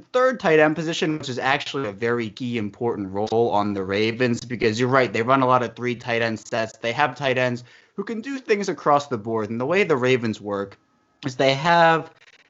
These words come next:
a tight end who's really good at receiving, but not as good as blocking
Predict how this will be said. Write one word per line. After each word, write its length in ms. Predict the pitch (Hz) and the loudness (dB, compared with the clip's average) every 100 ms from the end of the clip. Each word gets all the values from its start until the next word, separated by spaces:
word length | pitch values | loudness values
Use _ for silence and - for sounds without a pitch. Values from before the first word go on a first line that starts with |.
| _ _ _ | _ _ _
a 120 | 143 | -2
tight 440 | 127 131 202 208 190 | -2 -2 2 4 4
end 180 | 180 147 | 2 2
who's 220 | 131 131 | -4 -2
really 140 | 120 | -4
good 140 | 107 110 | -2 -4
at 60 | |
receiving, 640 | 101 123 - 190 180 165 131 | -4 -10 -6 -2 2 4 6
but 260 | 120 120 | 2 2
not 300 | 117 143 202 | 0 4 4
as 140 | 185 139 | 2 -4
good 200 | 160 165 | -2 -2
as 120 | 147 | -2
blocking 600 | 139 143 151 170 170 | 2 4 4 -2 -6